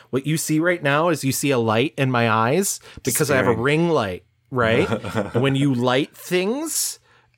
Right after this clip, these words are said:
Speaker 1: in movies, you do it so there's light in people's eyes, because if you don't do that, they look dead.
Speaker 2: Yes.
Speaker 1: There are scenes in this movie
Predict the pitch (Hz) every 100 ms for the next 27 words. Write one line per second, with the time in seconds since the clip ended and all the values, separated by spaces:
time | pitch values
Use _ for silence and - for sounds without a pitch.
0 | - 156 151 143 147 175 233 466 - -
1 | - _ _ _ _ 156 139 175 165 143
2 | 180 226 - _ _ - - 175 156 147
3 | 123 123 156 156 - 135 117 135 127 117
4 | 113 107 101 104 - 131 165 151 170 -
5 | 151 113 131 147 - 196 220 214 202 240
6 | - _ _ - _ 135 110 170 196 214
7 | 165 180 190 - - 110 - 151 160 135
8 | 98 90 _ _ 101 92 120 165 185 190
9 | 185 - - 160 208 220 233 247 247 208
10 | 196 202 233 294 359